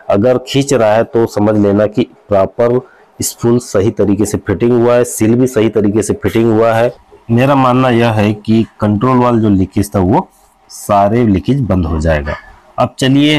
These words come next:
हम fitting करते हैं relief वाल्व। इसे काफ़ी सारे लोग एमआरवी भी बोलते हैं,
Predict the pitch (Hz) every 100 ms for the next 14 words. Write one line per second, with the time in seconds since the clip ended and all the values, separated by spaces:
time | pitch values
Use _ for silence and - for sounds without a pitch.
0 | 131 - 127 131 - 98 117 117 107 101
1 | 107 113 98 95 101 101 101 104 113 -
2 | _ - 110 139 139 135 - _ _ _
3 | _ _ 107 101 127 117 113 113 110 110
4 | 113 - - _ _ _ _ _ _ _
5 | - 110 110 113 113 123 123 117 110 104
6 | 107 110